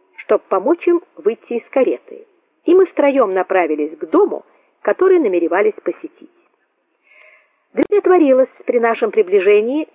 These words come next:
и сейчас же захлопнулась, как только мы вошли. Сперва мы очутились во мраке, как это было со мной при первом моём посещении, с той лишь разницей, что на этот раз в знак почтения на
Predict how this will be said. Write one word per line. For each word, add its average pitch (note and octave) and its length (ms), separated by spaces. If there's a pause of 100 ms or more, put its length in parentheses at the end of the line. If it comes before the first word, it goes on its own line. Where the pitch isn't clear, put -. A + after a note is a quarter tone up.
(140)
и - 160
сейчас F3+ 400
же D3 140
захлопнулась, E4 760
как - 200
только A3+ 300
мы D#3+ 120
вошли. - 400 (1200)
Сперва G3 380
мы F#3+ 120
очутились F#3 560
во F3+ 140
мраке, A3 540 (500)
как - 180
это E3 140
было E3+ 320
со A3 100
мной B3 340
при F#3+ 140
первом E3 400
моём E3 280
посещении, B2+ 800 (760)
с - 60
той D4 160
лишь C4+ 180
разницей, G3 680
что G#3+ 340
на G3 300 (100)
этот D4+ 380
раз D#3+ 220 (840)
в E3+ 160
знак A3 320
почтения A#3 680
на A3 100